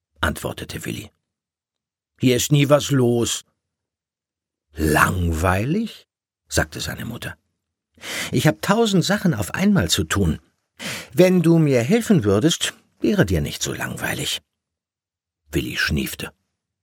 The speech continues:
"So meine ich das nicht", sagte er. Seine Mutter überhörte es. "Du kannst diesen Korb voll eingemachtem Obst zu Großvater bringen", meinte sie.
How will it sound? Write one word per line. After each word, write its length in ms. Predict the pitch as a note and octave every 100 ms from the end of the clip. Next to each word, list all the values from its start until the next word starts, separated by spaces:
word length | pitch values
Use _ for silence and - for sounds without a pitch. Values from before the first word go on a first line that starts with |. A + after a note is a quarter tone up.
| _
"So 180 | F2 A#2
meine 320 | A#2 G#2+ G#2+
ich 100 | B2
das 220 | B2 G#2
nicht", 500 | G2+ F2 D2+ - - - _ _ _
sagte 340 | - F2 - -
er. 200 | - - _ _ _ _ _ _ _ _
Seine 280 | G#2 A2 E2
Mutter 340 | D#2+ C#2 D2+
überhörte 500 | D2 - - F#2 -
es. 240 | - - - _ _ _ _ _ - - - - - -
"Du 80 |
kannst 320 | - G#3+ A3 -
diesen 260 | F#3 E3
Korb 280 | - A3 A#3
voll 240 | - D3+ -
eingemachtem 720 | D#3 F#3+ D#3+ D3 - A2 F#2+
Obst 480 | - D3 D#3 - -
zu 300 | - - E3
Großvater 680 | D#3 D#3+ G#3+ - D2+ - -
bringen", 420 | - B1+ - - _ _ _ _
meinte 320 | D#2 - -
sie. 200 | - -